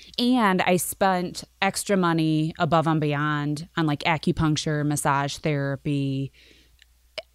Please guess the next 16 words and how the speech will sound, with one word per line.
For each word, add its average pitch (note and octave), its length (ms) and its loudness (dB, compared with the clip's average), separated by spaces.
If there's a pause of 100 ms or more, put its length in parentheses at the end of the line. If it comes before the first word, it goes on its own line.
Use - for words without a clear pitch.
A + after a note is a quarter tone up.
(300)
I A#3+ 120 2
spent C4 340 -2
years G#3 760 2 (120)
on F3+ 280 2
all F#3 280 6
of F3 180 2
this E3 260 2
health F3 400 -2
and E3 140 -2
wellness D#3 400 2
stuff. - 580 -8 (600)
And F3+ 580 2
the F#3 160 4
reality F#3+ 720 6
was D3+ 880 2 (340)
that D#3+ 680 4